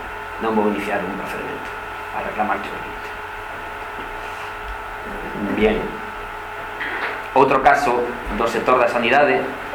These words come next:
que está relacionado ca obxección de conciencia. Por exemplo, neste, no Estado español está regulada a obxección de conciencia,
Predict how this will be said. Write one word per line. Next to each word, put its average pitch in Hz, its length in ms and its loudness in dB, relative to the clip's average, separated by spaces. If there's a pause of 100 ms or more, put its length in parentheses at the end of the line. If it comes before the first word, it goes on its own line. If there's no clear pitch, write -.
(420)
que 107 160 2
está 117 400 6 (400)
relacionado 113 640 4
ca 135 160 10
obxección 120 480 4
de 113 80 4
conciencia. 123 800 4 (800)
Por 107 80 -2
exemplo, 120 540 4 (160)
neste, 120 260 0 (140)
no 113 80 0
Estado 117 240 2
español 120 320 2
está 120 240 2
regulada 117 420 6
a 110 60 4
obxección 113 320 0
de 117 80 2
conciencia, 120 340 0